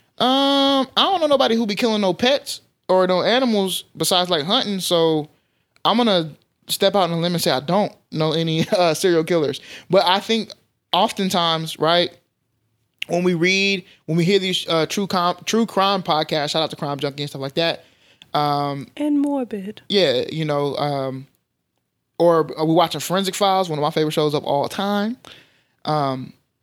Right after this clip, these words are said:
Speaker 1: they talk about, you know, they're talking to their neighbors and stuff, and they're like, "Oh, yeah, like, he would say, like, really wild stuff, but, like, we not, like,
Speaker 2: Yeah.
Speaker 1: we not thinking that he actually did this," or, you know, or they would tell stories about, "Oh, if I would have killed somebody, like, this is how I would kill this person." Or
Speaker 2: Yeah,
Speaker 1: do
Speaker 2: like
Speaker 1: this.
Speaker 2: O J, if I did it.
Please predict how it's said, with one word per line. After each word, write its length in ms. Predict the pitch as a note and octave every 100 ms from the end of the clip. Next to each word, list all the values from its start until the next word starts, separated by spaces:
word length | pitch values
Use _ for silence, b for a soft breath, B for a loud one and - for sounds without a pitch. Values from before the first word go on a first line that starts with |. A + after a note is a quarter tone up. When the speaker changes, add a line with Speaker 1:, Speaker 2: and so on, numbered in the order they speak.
| -
Speaker 1:
they 140 | - F3
talk 240 | G3+ F#3+
about, 260 | G3+ E3+ -
you 80 | F#3+
know, 60 |
they're 80 | D#3+
talking 240 | G3 F#3
to 40 | F3
their 80 | D#3
neighbors 340 | F3 G#3+ F#3
and 100 | D#3+
stuff, 240 | - D#3+ D#3
and 80 |
they're 80 | D#3+
like, 160 | D#3 C#3+
"Oh, 200 | G3 F#3+
yeah, 220 | D3+ F3
like, 180 | D#3 C#3+
he 80 | F3+
would 220 | F3 C#3
say, 260 | - D#3+ E3+
like, 240 | D3 C3
really 220 | C#3 D3 C#3
wild 380 | C3 C#3+ C#3
stuff, 340 | - D3 F3 -
but, 160 | - B2+
like, 180 | B2+ -
we 100 | E3+
not, 200 | C#3 - -
like, 200 | - - _ _ _ _ _ -
Speaker 2:
Yeah. 440 | C#4+ C#4 - - G#3+
Speaker 1:
we 140 | - G3
not 180 | A#2 -
thinking 240 | D#3+ C#3
that 140 | C#3
he 180 | C#3+ D#3
actually 380 | D3 C#3+ - C3
did 260 | - D3 -
this," 340 | D#3 C#3+ C3
or, 220 | C3+ C3+
you 100 | D3
know, 220 | C#3 C3+ C3 B -
or 260 | G3+ G#3
they 100 | F#3
would 140 | G3 F3+
tell 180 | G#3
stories 300 | F3+ G3 F3
about, 280 | D#3 D#3 D3 B B -
"Oh, 100 | F3+
if 240 | F3 F3+
I 140 | E3 D3
would 280 | D3 F3+
have 260 | E3+ D3 C3+
killed 280 | - D#3 C#3+
somebody, 540 | D3+ C#3+ C3+ C#3 C3
like, 220 | C3 B2+
this 200 | - D3+
is 120 | C3 -
how 220 | C#3+ C#3+
I 40 |
would 160 | A#2+ B2+
kill 180 | B2+ B2+
this 160 | C#3
person." 400 | - C3 C#3+ A#2+
Or 60 | C3+
Speaker 2:
Yeah, 160 | A3+
Speaker 1:
do 60 | G3+
Speaker 2:
like 140 | G3+ G3
Speaker 1:
this. 60 |
Speaker 2:
O 140 | G3 A3
J, 340 | F#3+ F3 E3+
if 300 | - A3 A3+
I 140 | F#3+ F3+
did 240 | D#3+ C3+
it. 240 | F#2+ -